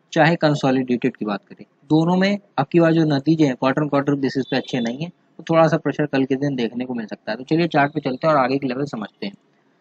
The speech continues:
आ चुके स्टॉक के chart में, यहाँ पर एक level है तीन रुपये पचास पैसे,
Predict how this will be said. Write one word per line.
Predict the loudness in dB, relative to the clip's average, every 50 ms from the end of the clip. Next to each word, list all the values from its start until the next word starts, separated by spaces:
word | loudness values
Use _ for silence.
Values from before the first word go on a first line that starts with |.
| _ -2 4
आ | 4 4
चुके | 4 4 0 -2
स्टॉक | -2 0 0 0 0
के | 0 0
chart | 2 2 2 2 0
में, | -4 -2
यहाँ | 0 0 2 2 2
पर | 2 2
एक | 0 2 2
level | 4 4 4 4 2 2
है | 0 -2 -4
तीन | 0 0 2 4
रुपये | 4 2 0 0 -4
पचास | -2 0 0 0 0 -2
पैसे, | -8 -16 -16 -18